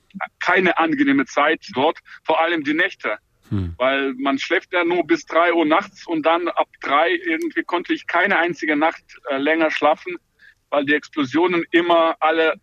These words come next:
Speaker 1: drei, vier, fünf Minuten da sind und man kann da nicht mehr einschlafen.
Speaker 2: Sie sind trotzdem immer wieder auch an Ihrem Hof in der Nähe von Cherson. Können Sie verstehen, dass andere Menschen aus der Region fliehen und sagen, das geht nicht mehr?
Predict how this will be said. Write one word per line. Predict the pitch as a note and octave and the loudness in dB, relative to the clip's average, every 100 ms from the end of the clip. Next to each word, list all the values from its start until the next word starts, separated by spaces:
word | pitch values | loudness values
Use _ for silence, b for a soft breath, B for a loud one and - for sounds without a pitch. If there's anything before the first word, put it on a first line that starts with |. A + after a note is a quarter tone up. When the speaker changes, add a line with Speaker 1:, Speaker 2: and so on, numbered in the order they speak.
| C3 | -4
Speaker 1:
drei, | D3 E3 F3 | 0 0 -2
vier, | D#3+ E3 | -4 -4
fünf | E3+ E3 - | -4 -8 -6
Minuten | C#3+ E3 F3+ E3+ D3 | -4 -4 -6 -6 0
da | C#3 D#3 | 2 2
sind | F3+ F3+ - - | -2 -6 -10 -6
und | C#3+ C#3+ - - | -4 -4 -8 -4
man | C3 C#3 | 0 2
kann | C#3 D#3+ | 2 2
da | D3 | 4
nicht | B2+ A#2+ B2 | 2 2 0
mehr | A2+ | 0
einschlafen. | A2+ - G#2+ G2+ G2+ - B B B B | -2 -2 -2 -2 -6 -18 B B B B
Speaker 2:
Sie | - A2+ A2 - | -10 -2 -2 -2
sind | - D3 | 2 2
trotzdem | - E3 E3 C#3 A#2 | 4 2 2 2 2
immer | C#3+ D#3+ B2 | 2 2 2
wieder | C#3 A2+ F#2+ - | 2 4 4 2
auch | G#2 G2 - - | 2 2 -4 -6
an | G#2 G#2+ - | -2 -2 -2
Ihrem | A2 G2+ G2 | -2 0 0
Hof | F#2 G2 E2+ | 2 0 0
in | G2 | 0
der | F#2+ | 0
Nähe | F#2 F#2 | 2 2
von | E2+ F#2+ F2 E2+ | 0 0 2 2
Cherson. | F2 - G2 F2+ G#2 A#2 B B B B B B _ | 0 2 2 4 4 2 B B B B B B _
Können | - C3+ | 0 2
Sie | E3 E3 | 2 0
verstehen, | D3 B2+ C3 C#3+ C3+ | 0 0 2 4 4
dass | B2 - | 2 0
andere | A#2+ E3+ B2 | 2 2 4
Menschen | G#2+ A2 B2+ | 4 2 2
aus | G#2 G#2+ | 0 2
der | A2+ | 2
Region | A2 G#2 A2 G#2+ | 2 2 4 2
fliehen | - A#2+ A#2 F#2 | 2 4 4 4
und | F#2 | 2
sagen, | F2+ F#2+ G#2 G#2 - | 4 4 4 0 -4
das | - - | -4 -2
geht | A#2+ A#2 | 0 2
nicht | G#2 | 0
mehr? | E2+ D#2 E2 | 0 -2 -4